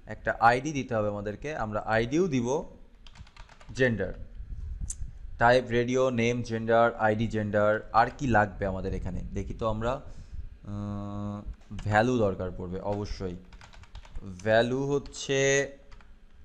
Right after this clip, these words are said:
মেল আর ফিমেল, তো ফার্স্টেরটা হচ্ছে মেল। আর এখানে আমাদেরকে লেবেলে নিয়ে যাই এবার, লেবেল, এইচটিএমএল for gender, এখানে আমরা বলবো মেল। এখন সেম জিনিসটা আমাদের দুইবার প্রয়োজন পড়বে।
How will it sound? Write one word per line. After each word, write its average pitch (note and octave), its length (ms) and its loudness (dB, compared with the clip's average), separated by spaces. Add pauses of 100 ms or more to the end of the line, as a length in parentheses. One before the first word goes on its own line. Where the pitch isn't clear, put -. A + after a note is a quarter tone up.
(380)
মেল B2 260 2
আর B2 140 6
ফিমেল, A#2+ 420 -2 (160)
তো A2 80 -8
ফার্স্টেরটা A#2 440 -4
হচ্ছে A2+ 200 -4
মেল। A2 460 -2 (560)
আর G2 580 2
এখানে A2 240 -4
আমাদেরকে A2 360 0
লেবেলে A2 460 4
নিয়ে G#2 180 -2
যাই G2 200 0
এবার, G#2+ 240 2 (180)
লেবেল, G2+ 540 0 (800)
এইচটিএমএল A2 480 -2 (100)
for G#2+ 640 4 (1040)
gender, G#2+ 480 2 (340)
এখানে A#2 360 -2
আমরা A2+ 220 0
বলবো A2 540 0 (100)
মেল। G2+ 520 0 (540)
এখন C3 140 -12
সেম D#3+ 400 2
জিনিসটা D3+ 400 -2
আমাদের C#3 280 -2
দুইবার C3 320 4
প্রয়োজন A#2 420 -2
পড়বে। A2 360 -2